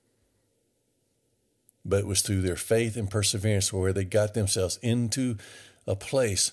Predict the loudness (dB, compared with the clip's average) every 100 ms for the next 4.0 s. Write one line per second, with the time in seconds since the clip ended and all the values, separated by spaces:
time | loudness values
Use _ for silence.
0 | _ -2 4 4 4 2 -2 -4 -2 0
1 | 0 -2 -8 _ -8 -2 0 0 0 -2
2 | -2 -4 -6 -6 _ _ -12 -4 -2 -2
3 | -6 -14 _ -8 -4 -4 -6 -14 -16